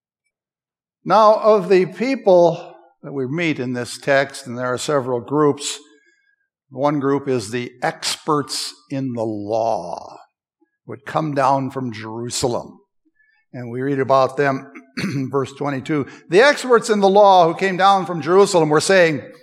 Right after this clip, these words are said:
'He is possessed by Beelzebul, and he, he drives out demons by the ruler of demons.'" Experts in the law. The law was referring to God's word, the part they had at that time, which we call the Old Testament,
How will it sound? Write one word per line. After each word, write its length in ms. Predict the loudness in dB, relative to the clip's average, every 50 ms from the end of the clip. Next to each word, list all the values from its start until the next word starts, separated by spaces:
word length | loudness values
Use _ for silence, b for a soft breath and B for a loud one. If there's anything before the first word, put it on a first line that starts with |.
| B B B B
'He 60 | -4 -2
is 100 | -2 0
possessed 360 | 0 2 4 4 2 4 2
by 140 | 0 0 0
Beelzebul, 720 | 2 2 4 4 4 4 2 2 4 4 4 6 4 4
and 100 | 2 0
he, 200 | -4 -6 -6 -8
he 80 | -8 -8
drives 340 | -2 0 2 2 2 4 4
out 240 | 2 2 2 0 -4
demons 340 | -4 -4 -2 -2 -4 -2
by 140 | 0 0 0
the 100 | 0 0
ruler 400 | 0 2 2 2 4 4 2 2
of 120 | 0 -2 -4
demons.'" 440 | -6 -6 -6 -8 -12 -14 -18 -20 -20 -20 -20 _ _ _ _ _ _ _ _ _ _ _ _ _ _ _ _ _ _ _ _ _ _ _ _ _ _ _ _ _
Experts 640 | -2 -2 -2 -6 -10 -12 -10 -10 -10 -10 -10 -12 -14 -12
in 220 | -10 -10 -10 -8
the 120 | -8 -10 -12 -8 -6
law. 500 | -4 -2 -2 -2 -4 -6 -8 -10 -12 -16 -18 -20 _
The 180 | -12 -4 -2 0
law 300 | 4 4 6 6 6 6
was 240 | 4 2 2 2 -2
referring 460 | -6 -6 -2 0 0 2 2 0 -2 -4
to 320 | -6 -4 -4 -2 -4 -4
God's 380 | 0 0 2 2 2 0 -2 -4
word, 440 | -4 0 0 0 -2 -2 -8 -16 -20 -20 _ _ _ _ _ _ _ _ _ _ _ _ _ _ _
the 60 | -12
part 320 | -4 -2 -2 -2 -2 -2 -4
they 120 | -4 -4
had 300 | -2 0 2 2 4 2
at 120 | 2 0
that 180 | -2 -4 -4 -4
time, 280 | -2 -2 0 0 0 -2
which 140 | -4 -4
we 80 | -4 -4
call 220 | 0 2 2 2
the 80 | 4 2
Old 180 | 2 2 0 0
Testament, 460 | 0 0 0 0 0 -4 -6 -6